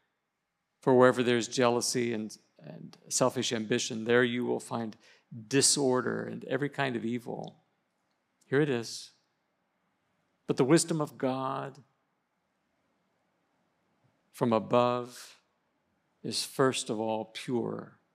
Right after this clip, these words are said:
It's peace-loving. Kind of sounds like Sermon on the Mount, doesn't it? Living the kingdom of God in this world. "Peace-loving, gentle at all time,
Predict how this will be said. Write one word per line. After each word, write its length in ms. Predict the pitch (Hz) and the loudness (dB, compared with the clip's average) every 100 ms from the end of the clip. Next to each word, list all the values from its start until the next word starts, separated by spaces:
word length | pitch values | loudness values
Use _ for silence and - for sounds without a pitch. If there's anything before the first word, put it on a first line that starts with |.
| _ _ _ _ _ _ _ _ _ | _ _ _ _ _ _ _ _ _
It's 140 | - - | -12 -6
peace-loving. 840 | 185 - 139 120 95 110 104 - _ _ | -4 -2 0 0 -2 -10 -18 -20 _ _
Kind 200 | - 147 | -4 -4
of 60 | 120 | -2
sounds 400 | - 123 120 131 | -2 -2 -4 -4
like 340 | 120 113 - _ _ _ _ _ _ - | -4 -6 -16 _ _ _ _ _ _ -6
Sermon 420 | - 143 135 135 | -2 0 -2 -4
on 60 | |
the 80 | 139 | -6
Mount, 340 | 139 123 113 135 | -4 -4 -6 -6
doesn't 240 | 117 123 | -6 -8
it? 140 | 127 151 _ _ _ _ _ _ _ | -14 -18 _ _ _ _ _ _ _
Living 300 | 139 123 127 | 0 0 0
the 80 | 120 | -4
kingdom 420 | 123 139 123 123 | -8 -6 -4 -4
of 120 | 120 | -6
God 340 | 113 123 120 117 | -2 -2 -2 -6
in 120 | 113 | -8
this 200 | 120 - | -8 -8
world. 440 | 131 120 120 120 123 _ _ _ _ _ _ _ _ _ _ _ _ _ _ _ _ _ | -8 -8 -10 -12 _ _ _ _ _ _ _ _ _ _ _ _ _ _ _ _ _ _
"Peace-loving, 960 | - 147 139 - 131 123 127 127 127 110 | 0 2 2 2 2 2 -2 -6 -12 -6
gentle 640 | 101 127 131 135 131 - - | 0 2 2 2 0 -2 -4
at 140 | 123 | -2
all 200 | 117 117 | 0 0
time, 540 | - 123 113 107 110 | -4 -10 -8 -10 -12